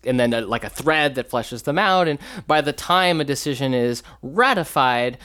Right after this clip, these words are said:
the f-, whatever the function of the, the multi-sig, you know, key holders is, is really just to, um,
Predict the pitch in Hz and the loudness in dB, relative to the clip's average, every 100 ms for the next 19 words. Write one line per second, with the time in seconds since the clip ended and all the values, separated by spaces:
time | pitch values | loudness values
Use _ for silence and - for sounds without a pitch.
0 | - - 127 - 156 196 180 143 131 151 | -12 -8 -6 0 2 4 2 -2 -2 0
1 | 147 143 139 123 117 120 110 71 127 123 | 0 -2 -2 -2 0 0 0 -2 -2 0
2 | 135 131 120 113 - 123 113 110 - - | 0 -2 -8 -6 -4 -2 -4 -6 -16 -20
3 | _ 113 104 - - - 190 131 113 107 | _ -4 -4 -6 -10 -4 -2 -2 -2 -4
4 | 104 107 101 - - 151 143 143 175 175 | -4 -4 -4 -10 -4 -2 0 2 4 6
5 | 147 123 139 127 - - 139 120 - - | 4 0 0 0 -2 -6 -4 -4 -4 -16
6 | - - 117 113 113 | -20 -10 -4 -2 -4